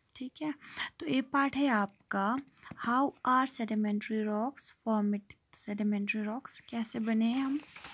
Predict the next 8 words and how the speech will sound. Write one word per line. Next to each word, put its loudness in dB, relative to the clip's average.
देखेंगे, 0
हमने 2
पढ़ा 2
भी 0
है, -2
ठीक -10
है। -6
Sand, 8